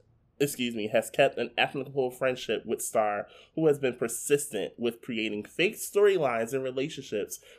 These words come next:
with our client in a sad attempt to get back on Love and Hip Hop New York. Not done. The rep who previously st-, who pla-,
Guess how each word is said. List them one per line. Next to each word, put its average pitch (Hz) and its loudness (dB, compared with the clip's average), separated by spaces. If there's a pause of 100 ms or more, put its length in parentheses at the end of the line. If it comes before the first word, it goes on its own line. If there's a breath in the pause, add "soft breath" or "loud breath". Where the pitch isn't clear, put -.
with 139 4
our 127 6
client 139 2
in 110 0
a 107 -2
sad 127 2
attempt 117 -2
to 110 -10
get 104 -4
back 107 0
on 101 -2
Love 101 0
and 101 -4
Hip - -6
Hop - -2
New 101 -10
York. 95 -10 (1200)
Not 110 0
done. 101 -2 (140)
The 113 0
rep 147 8
who 156 2
previously 156 -2
st-, - 0
who 139 0
pla-, 143 4